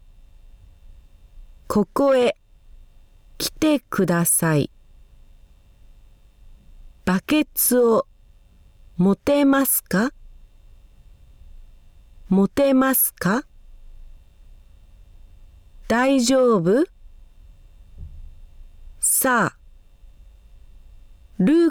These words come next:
クは水がいっぱい入ったバケツを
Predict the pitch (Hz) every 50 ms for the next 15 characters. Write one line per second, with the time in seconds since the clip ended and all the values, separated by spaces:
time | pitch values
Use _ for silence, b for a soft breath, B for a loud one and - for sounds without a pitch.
0 | - - - - - 175 156 151 143 143 - - _ _ _ _ - - - -
1 | - - - - - - - - - - - 175 175 196 202 196 196 226 277 285
2 | 269 262 254 247 240 - _ _ _ - - - - - - - - - - -
3 | - - - - - - 202 180 - _ _ - - - - 302 311 320 320 320
4 | 302 254 - - 302 311 294 285 262 233 208 - - - - _ - - 147 139
5 | 156 180 - - _ - - - - - - - - - - - - - - -
6 | - - 180 175 - - 285 285 277 - - - - 240 240 240 233 226 214 -